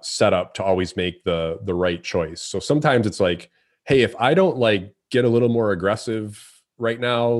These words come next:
like, this animal is gonna die," you know, but that will look really bad with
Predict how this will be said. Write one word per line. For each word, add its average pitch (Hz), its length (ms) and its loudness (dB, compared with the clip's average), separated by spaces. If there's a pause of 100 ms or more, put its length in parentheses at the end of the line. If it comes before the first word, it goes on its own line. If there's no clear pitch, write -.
like, 87 200 -4
this 101 140 -4
animal 101 280 -2
is 87 80 -8
gonna 90 160 -4
die," 85 480 -6 (100)
you 107 120 -6
know, 87 300 -10 (140)
but 95 400 2 (640)
that 110 480 2 (160)
will 107 180 2
look 101 220 0
really 98 180 4
bad 117 340 2
with 92 380 -4